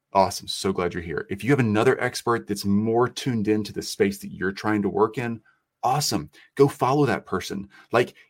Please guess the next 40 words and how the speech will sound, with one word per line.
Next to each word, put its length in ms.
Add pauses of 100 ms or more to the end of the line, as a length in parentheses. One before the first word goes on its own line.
(120)
get 220
their 160
secrets, 560
do 320
the 120
right 280
work. 280 (200)
The 100
work 400 (100)
for 280
any 200
of 80
these 180
things, 240
for 180
all 80
the 80
people 180
you 100
see 200
having 240
success 400
out 140
there, 200 (460)
it's 180
not 320
hard, 340
complicated 500
work. 320 (540)
Most 220
of 80
us 100
are 60
just 200
really, 400
really 240
good 220
at 80
the 80
fundamentals, 840